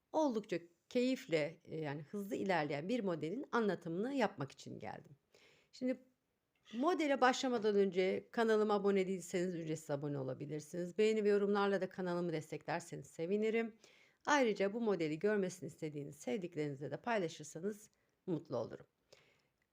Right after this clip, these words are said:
Özgün'ün Örgevi Instagram adresimden de beni takip edebilirsiniz. Modelim dört ve dördün katlarından oluşuyor. Benim şu anda otuz sekiz tane ilmeğim var.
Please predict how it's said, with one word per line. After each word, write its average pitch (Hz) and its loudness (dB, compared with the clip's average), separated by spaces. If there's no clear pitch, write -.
Özgün'ün 247 2
Örgevi 214 4
Instagram 180 -2
adresimden 165 -2
de 165 -4
beni 151 0
takip 170 -2
edebilirsiniz. 139 -6
Modelim 269 0
dört 240 4
ve 262 2
dördün 226 2
katlarından 151 -2
oluşuyor. 127 -10
Benim 262 2
şu - -6
anda 185 2
otuz 254 -6
sekiz 254 -8
tane 208 -4
ilmeğim 185 0
var. 254 0